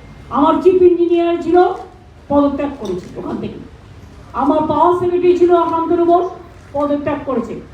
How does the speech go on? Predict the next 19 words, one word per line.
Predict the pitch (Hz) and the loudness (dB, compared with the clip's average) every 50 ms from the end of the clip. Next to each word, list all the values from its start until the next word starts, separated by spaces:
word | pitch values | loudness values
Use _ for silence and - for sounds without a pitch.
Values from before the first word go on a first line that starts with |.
| - - - - - - | -20 -20 -20 -20 -12 -8
আমরা | - 294 330 339 339 | -4 0 2 2 2
চাই | 339 349 370 381 381 392 403 392 | 2 2 2 2 2 2 2 0
না | 392 381 349 | 0 -2 -4
সেই | 339 349 339 330 | -4 -2 -2 0
অর্গানাইজেশন | 320 311 302 285 294 285 277 262 240 247 - - - 180 151 - - - - - - - - | 0 0 0 0 0 -2 -2 -4 -4 -6 -8 -8 -10 -12 -12 -14 -18 -20 -20 -20 -20 -12 -4
যারা | 254 254 269 277 277 - | -2 0 2 2 2 2
জল | - 269 269 277 277 - | 2 2 2 2 2 0
ছেড়ে | - - 277 269 | -2 -2 -2 -2
মানুষ | 262 240 240 247 262 247 - - | 0 0 0 -2 -2 -4 -4 -4
মারে। | 220 208 208 185 170 170 - - - - - - - - 196 | -4 -4 -4 -4 -6 -8 -12 -16 -20 -20 -20 -20 -14 -4 0
ডিভিসি | 269 285 - - 311 - 349 | 4 4 4 4 4 2 0
তো | 330 311 311 | -2 -2 0
তৈরি | 302 294 294 302 330 | 0 0 2 2 0
হয়েছিল | 320 311 311 285 294 294 277 - | 0 0 -2 0 0 0 0 0
বন্যা | - 262 269 269 269 277 | 0 0 0 0 0 -2
থেকে | 277 285 285 277 | -2 -2 -4 -4
মানুষকে | 262 240 240 254 247 254 277 285 | -4 -4 -4 -4 -6 -6 -4 -4
বাঁচানোর | 233 226 220 - 269 269 277 277 - | -4 -4 -6 -6 -6 -6 -4 -2 -2
জন্য, | 240 233 - - - | 0 0 -2 -2 -6